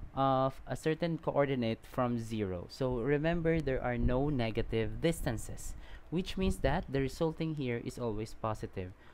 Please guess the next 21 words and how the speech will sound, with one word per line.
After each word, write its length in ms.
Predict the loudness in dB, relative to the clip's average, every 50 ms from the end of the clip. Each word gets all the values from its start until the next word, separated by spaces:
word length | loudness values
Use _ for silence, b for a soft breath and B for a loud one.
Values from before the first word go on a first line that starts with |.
| B B
What 180 | -2 -2 0
we're 160 | 0 -2 -2 -2
going 160 | -2 -2 -4
to 80 | -4
focus 380 | -2 -2 -2 0 -2 -4 -2 -2
now 260 | 0 2 2 2 0 -2 -2
is 240 | -2 -2 -2 -2 -2
on 140 | -2 0
the 100 | 0 0
value 320 | 0 0 0 0 0 -2 -4
of 80 | -4 -4 -4
x. 400 | -4 -4 -4 -8 -14 -18 -18 -10 -4 0
Are 160 | 2 4 4
you 320 | 4 2 2 2 0 2 2
allowed 440 | 2 4 4 4 4 4 2 0
to 100 | -2 -2
use 240 | 0 0 -2 -4 -6 -6
any 320 | -4 -2 0 0 0 0
values 420 | 0 2 0 0 0 -2 -4 -6
of 120 | -6 -6 -6
x? 320 | -8 -10 -12 -18 -20 -20